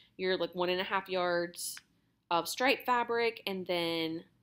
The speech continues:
half a yard-ish of your contrast for the collar and the placket. And then if you do it all in one, you just need one and seven eighths yards. So you can see how inefficient contrasts are, but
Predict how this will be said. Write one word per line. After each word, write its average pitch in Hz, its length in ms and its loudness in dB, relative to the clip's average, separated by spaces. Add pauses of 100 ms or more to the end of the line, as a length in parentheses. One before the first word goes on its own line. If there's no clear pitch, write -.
(520)
half 185 280 -4
a 220 40 -6
yard-ish 170 800 0
of 160 380 -2
your 156 260 -6
contrast 226 680 -4
for 185 100 -2
the 156 80 -4
collar 185 460 -2
and - 160 -6
the - 60 -16
placket. 269 540 -2 (580)
And 196 120 2
then 190 80 0
if 185 140 -2
you 190 80 -8
do 180 140 2
it 175 100 2
all 165 220 0
in 160 80 -4
one, 180 720 4 (640)
you 170 180 -2
just 156 280 -4
need 104 300 -2 (100)
one - 180 -8
and 143 100 -14
seven - 260 -8
eighths - 260 -10
yards. - 340 -10
So - 180 -6
you 170 220 -2
can 185 180 -10
see 180 240 -2
how 151 380 -2 (540)
inefficient 233 680 6
contrasts 160 840 -4
are, 117 360 -4
but 120 180 -2